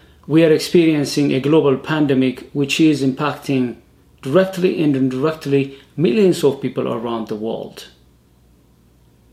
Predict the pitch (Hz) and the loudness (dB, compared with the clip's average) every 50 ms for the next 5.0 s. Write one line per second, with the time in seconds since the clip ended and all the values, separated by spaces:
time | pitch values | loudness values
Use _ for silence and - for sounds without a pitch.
0 | _ _ _ _ _ _ _ _ _ _ - 165 185 180 175 170 175 170 165 156 | _ _ _ _ _ _ _ _ _ _ 2 4 4 4 4 2 2 0 0 0
1 | 139 131 135 127 139 156 151 143 - - 139 120 113 113 113 - 131 131 131 131 | 0 -2 -2 0 2 2 2 0 -2 -4 -4 -4 -4 -4 -6 -4 -2 0 0 0
2 | - 139 139 139 135 135 135 135 151 156 151 139 123 - - - - - - 135 | 0 0 2 2 2 2 2 2 4 4 4 4 2 0 -8 -14 -14 -14 -10 -4
3 | 143 135 139 - 156 143 135 131 139 127 - 139 113 113 135 156 160 156 - 147 | -2 -2 2 4 4 4 4 4 2 2 2 -2 -2 0 0 0 0 0 0 0
4 | 131 123 127 139 143 139 131 135 135 127 - - 127 117 127 123 117 110 - | 0 2 2 2 2 2 2 0 -2 -4 -4 -2 0 0 0 0 -2 -6 -14